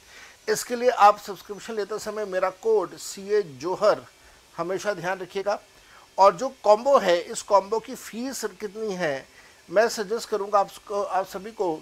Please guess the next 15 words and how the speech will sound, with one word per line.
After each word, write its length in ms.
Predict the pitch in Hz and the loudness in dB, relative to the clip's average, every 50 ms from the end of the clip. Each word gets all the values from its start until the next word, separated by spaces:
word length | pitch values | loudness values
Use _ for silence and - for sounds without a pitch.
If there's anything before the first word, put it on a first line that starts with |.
| - - | -10 -8
कि 80 | 185 196 | -2 0
आप 140 | 196 190 | 0 0
बारह 400 | 165 139 131 160 170 180 190 214 | 0 0 2 4 4 4 4 2
महीने 240 | 208 208 208 202 214 | -2 -6 -6 -6 -6
का 140 | 208 - 208 | -6 -6 -6
कॉम्बो 300 | 202 - 185 180 180 202 | -2 -2 -2 -2 -2 -4
लीजिए। 340 | 190 190 160 151 170 208 - - - - - - - - - - - - - 190 | -8 -8 -8 -8 -8 -8 -8 -10 -14 -20 -20 -20 -20 -20 -20 -20 -20 -4 2 4
और 140 | 196 190 | 4 4
बारह 460 | 151 131 127 170 175 190 220 240 254 226 | 4 4 4 6 8 8 6 4 2 0
महीने 360 | 220 220 208 185 185 208 208 | -2 -4 -6 -6 -6 -6 -6
का 220 | 196 220 208 202 | -2 0 0 0
जो 140 | 202 208 220 | 0 -2 -4
combo 340 | - - 170 165 180 202 214 | -2 -2 -4 -2 -2 -4 -4
price 380 | 214 208 190 190 185 165 - | -2 -2 -2 -2 -4 -4 -2
है, 280 | 190 170 151 143 139 127 | -2 0 0 -2 -4 -6